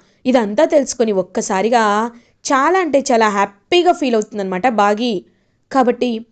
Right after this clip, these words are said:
ఇప్పుడు అమ్ముకి ప్రమాదం జరిపించే వాళ్ళు ఎవరు లేరు బాగి. ఇదంతా మనోహరి ప్లానే. మనోహరి వల్లే అమ్ముకు అలాంటి ప్రమాదం జరిగింది. నీకోసం పిల్లలు, నేను, మీ నాన్నగారు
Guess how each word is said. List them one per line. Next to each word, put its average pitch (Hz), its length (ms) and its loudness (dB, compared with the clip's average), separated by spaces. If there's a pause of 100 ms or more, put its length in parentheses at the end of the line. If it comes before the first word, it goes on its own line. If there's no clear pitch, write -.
(360)
ఇప్పుడు 320 460 0 (380)
అమ్ముకి 294 360 -2
ప్రమాదం 269 500 0
జరిపించే 233 640 -2
వాళ్ళు 208 360 0 (320)
ఎవరు 285 280 4
లేరు 240 260 4
బాగి. 196 340 -2 (320)
ఇదంతా 208 520 0 (320)
మనోహరి 233 420 2
ప్లానే. 208 340 -2 (400)
మనోహరి 311 380 2
వల్లే 240 380 4 (380)
అమ్ముకు 254 300 0
అలాంటి 226 200 0
ప్రమాదం 214 340 -2
జరిగింది. 190 420 -6 (380)
నీకోసం 214 540 -2 (400)
పిల్లలు, 226 380 -2 (200)
నేను, 226 320 0 (520)
మీ 247 160 2
నాన్నగారు 208 500 -2